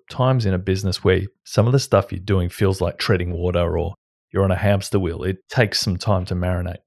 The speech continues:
But at some stage, you have to be working out, "Well, is this really progressing me in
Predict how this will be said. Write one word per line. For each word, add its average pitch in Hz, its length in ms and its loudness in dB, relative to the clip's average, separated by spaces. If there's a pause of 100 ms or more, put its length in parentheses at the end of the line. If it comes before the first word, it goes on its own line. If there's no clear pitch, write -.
(100)
But - 260 -6 (320)
at 117 180 -4
some 104 300 2
stage, 120 580 0
you 98 80 -2
have 101 220 0
to - 80 -16
be 87 120 -4
working 92 540 0
out, 92 320 -2
"Well, 98 400 0
is 107 360 -2
this - 280 0
really 92 300 2
progressing 90 640 -2
me 87 180 0
in 87 140 -2